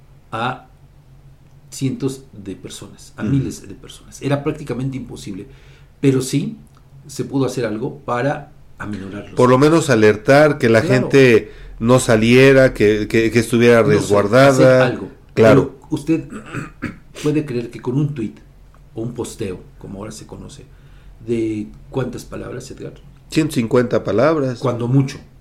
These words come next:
Speaker 1: cuando mucho. Porque tampoco al presidente se le da, eh, el, esa facilidad para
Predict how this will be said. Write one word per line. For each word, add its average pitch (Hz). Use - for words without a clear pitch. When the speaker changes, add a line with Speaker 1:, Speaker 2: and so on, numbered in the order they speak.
Speaker 1:
cuando 120
mucho. 120
Porque -
tampoco 139
al 139
presidente 127
se 113
le 101
da, 113
eh, 104
el, 95
esa 113
facilidad 120
para 143